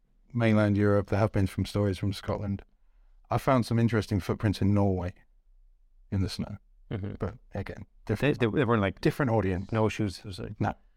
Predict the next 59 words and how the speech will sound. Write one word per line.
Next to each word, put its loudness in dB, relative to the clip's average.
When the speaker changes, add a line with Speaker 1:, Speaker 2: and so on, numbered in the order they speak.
Speaker 1:
Feet -4
with 0
toes. -4
Speaker 2:
I 2
wonder 4
if -2
Speaker 1:
This -6
big. -6
Speaker 2:
well, 4
I 6
wonder 2
if, 0
like, 0
you 0
know, 2
like, 0
in 0
the -2
same 2
way 4
that 4
people 2
tie, 2
like, -2
a -10
shark 0
fin -2
on, -4
on -4
their -2
back -4
to -4
pretend -4
they're -4
a -4
shark, 0
I 2
wonder 2
if -2
Speaker 1:
I 0
don't -2
think 0
people -2
do 0
that. -2
I -12
think -2
it's -4
just -2
in 2
cartoons. -4
Speaker 2:
Well, 4
I, 6
I 4
wonder 4
whether 2
you 0
can 0
get -2